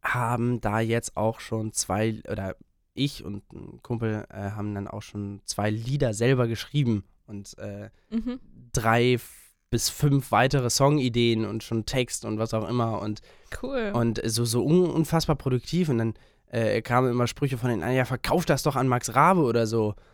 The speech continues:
Speaker 1: Und, ähm, das wär halt interessant mal zu sehen, so was wird aus diesen Dingern so in ein paar Jahren sein?
Speaker 2: Mhm.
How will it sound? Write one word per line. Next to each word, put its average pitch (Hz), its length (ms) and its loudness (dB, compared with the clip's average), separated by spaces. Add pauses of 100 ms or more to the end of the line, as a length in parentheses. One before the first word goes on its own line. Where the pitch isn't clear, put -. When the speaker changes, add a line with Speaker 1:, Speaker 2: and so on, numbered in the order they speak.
(260)
Speaker 1:
Und, 120 400 0
ähm, 113 280 -2
das - 180 -2
wär 139 120 4
halt 160 120 4
interessant 165 500 4
mal 208 140 4
zu 170 120 0
sehen, 180 220 4
so 160 160 2
was 160 300 2
wird 208 180 4
aus 170 220 2
diesen 214 320 0
Dingern 208 280 4
so 165 120 2
in 156 80 4
ein 147 60 0
paar 175 220 2
Jahren 165 360 6
sein? 135 440 2
Speaker 2:
Mhm. 226 300 -4